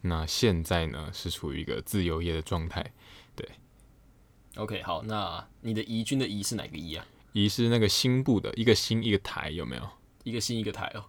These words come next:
Speaker 1: 对。
Speaker 2: 那君呢？
Speaker 1: 君是那个君子的君，对，就是一个比较菜奇阿米啊。
Speaker 2: 哦，你的怡君蛮特别的。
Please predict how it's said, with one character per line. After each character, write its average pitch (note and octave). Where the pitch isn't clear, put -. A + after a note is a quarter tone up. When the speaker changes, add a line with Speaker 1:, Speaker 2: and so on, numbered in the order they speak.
Speaker 1:
对。 E2+
Speaker 2:
那 B2+
君 A2+
呢？ A2
Speaker 1:
君 A2
是 A#2
那 A2
个 F2
君 A#2+
子 F2
的 -
君， -
对， -
就 G#2
是 G2+
一 G2+
个 G2
比 E2+
较 G2
菜 A#2
奇 F#2+
阿 E2
米 E2+
啊。 -
Speaker 2:
哦， G2+
你 G#2+
的 A2
怡 G#2+
君 A#2
蛮 G2
特 A2
别 C#2+
的。 F#2+